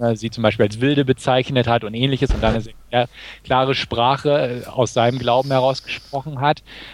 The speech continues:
Ähm, das Ganze geht im Film so ein bisschen unter, beziehungsweise wird nur sehr, sehr beiläufig thematisiert.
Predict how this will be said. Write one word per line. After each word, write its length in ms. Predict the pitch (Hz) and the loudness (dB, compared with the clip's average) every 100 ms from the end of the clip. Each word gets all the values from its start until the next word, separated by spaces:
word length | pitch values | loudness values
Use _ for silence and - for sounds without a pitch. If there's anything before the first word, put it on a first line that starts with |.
| - | -2
Ähm, 180 | 120 127 - - | 0 0 -4 0
das 120 | 156 - - | 2 2 2
Ganze 420 | - 147 - - | 2 2 0 -6
geht 340 | 147 135 147 - | -4 0 -2 0
im 200 | 156 127 | -4 -4
Film 280 | - 143 135 | -2 -2 0
so 80 | |
ein 60 | 120 | -2
bisschen 300 | 120 - 117 | 0 0 -2
unter, 340 | 151 180 196 | -2 2 2
beziehungsweise 560 | 147 - 139 127 123 120 | 0 -2 -4 2 2 2
wird 160 | 127 120 | 0 -2
nur 140 | 120 | -4
sehr, 260 | 113 127 127 | 2 2 4
sehr 160 | 123 | 2
beiläufig 800 | 110 110 120 135 151 - 156 - | 2 2 4 2 0 -2 -6 -4
thematisiert. 840 | - 147 147 156 151 139 156 156 | 0 2 2 0 -4 0 0 0